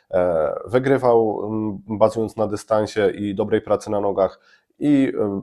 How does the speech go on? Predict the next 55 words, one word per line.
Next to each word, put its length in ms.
jak 180
tylko 220
nadarzy 300
się 100
okazja, 300
to 100
przenosząc 420
walkę 280
do 120
parteru. 400
Oczywiście 360
tam 140
też 200
istnieje 420
szansa 280
na 80
skończenie, 400
istnieje 280
szansa 300
na, 240
na 120
zwycięstwo, 380
ale 120
decyzji 340
też 140
nie 100
wykluczam. 420
I 220
jak 200
to 80
będę 180
typował, 240
to 80
się 100
jeszcze 200
zastanowię, 360
bo 120
mam 120
w 60
planach 280
nagrać 240
dla 120
Was 140
materiał 520
z 60
typowaniem, 600
e, 160
i 80
postawieniem 400
kuponu 300
na 100
Fortunie, 460
ale, 440
mm, 180
i 460